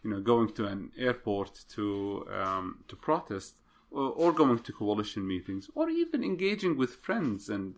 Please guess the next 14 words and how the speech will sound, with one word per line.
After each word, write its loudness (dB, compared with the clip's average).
and, -8
um, -6
uh, -10
you -10
know, -2
other 4
community 0
members -4
in -6
these -6
types -6
of, -8
uh, -6
discussions. -8